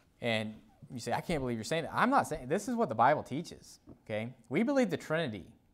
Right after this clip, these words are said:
We don't believe in this, uh, non-Trinitarian, uh, modalistic God like either the,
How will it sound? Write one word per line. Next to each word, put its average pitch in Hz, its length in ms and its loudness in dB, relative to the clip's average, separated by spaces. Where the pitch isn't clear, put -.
We 139 120 -4
don't 220 160 4
believe 175 560 0
in 123 220 -4
this, 120 280 -2
uh, 113 280 6
non-Trinitarian, 123 1600 0
uh, 104 480 4
modalistic 123 1080 0
God 113 500 6
like 107 240 2
either 117 360 -2
the, 98 360 -2